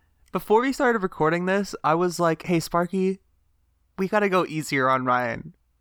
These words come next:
You know when your headphone, you were, you were untangling your headphones and you,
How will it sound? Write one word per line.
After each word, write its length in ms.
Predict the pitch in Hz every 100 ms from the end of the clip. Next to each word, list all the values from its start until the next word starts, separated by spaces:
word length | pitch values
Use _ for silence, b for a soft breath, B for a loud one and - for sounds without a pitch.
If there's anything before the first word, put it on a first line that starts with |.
| _ -
You 100 | 170
know 140 | 190 185
when 180 | 185
your 140 | 170 165
headphone, 400 | 147 143 160 127
you 100 | 131
were, 140 | 143 -
you 120 | 147
were 80 | 147
untangling 520 | 127 156 160 143 143
your 100 | 131
headphones 540 | 127 117 135 127 131 131
and 100 | 131
you, 180 | 131